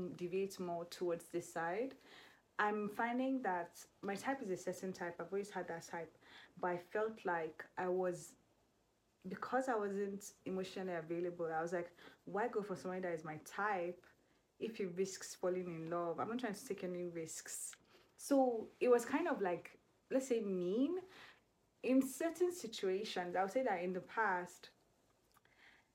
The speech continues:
because of not wanting commitments, because of not wanting labels, because of wanting to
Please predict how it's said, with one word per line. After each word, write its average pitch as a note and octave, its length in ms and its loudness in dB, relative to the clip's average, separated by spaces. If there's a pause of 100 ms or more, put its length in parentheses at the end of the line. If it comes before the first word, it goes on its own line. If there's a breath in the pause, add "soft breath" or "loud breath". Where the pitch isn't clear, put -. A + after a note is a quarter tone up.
(320)
because A3+ 500 2
of G#3 180 4
not A3 220 2
wanting G#3 260 -2
commitments, F3+ 680 -6
because G#3 340 -2
of G3 140 -2
not G3 140 -2
wanting F#3 360 -4
labels, F3 480 0
because G3 260 -4
of F3+ 140 -2
wanting F#3 440 -4 (100)
to E3+ 380 -2